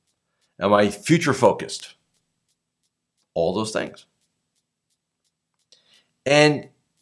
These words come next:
this work is hard. There's no easy button here. It's every day making a commitment to live a life of prosperity, abundance, and opportunity.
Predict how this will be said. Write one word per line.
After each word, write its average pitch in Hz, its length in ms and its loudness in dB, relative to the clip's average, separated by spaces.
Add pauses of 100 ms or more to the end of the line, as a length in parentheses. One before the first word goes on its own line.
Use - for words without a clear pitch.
(560)
this 107 380 0
work 185 260 6
is 131 120 2
hard. - 640 0 (2500)
There's 151 220 4
no 156 240 6
easy 123 280 0
button 92 360 0
here. 67 400 -16 (440)
It's 127 300 -2
every 139 320 4
day 98 640 0 (440)
making 123 440 2
a - 80 -8
commitment 104 640 -2 (240)
to - 120 -8
live 117 220 6
a 120 60 2
life 110 500 4
of 92 220 -6
prosperity, 120 880 2 (180)
abundance, 98 500 0
and 92 120 -16
opportunity. 82 520 -14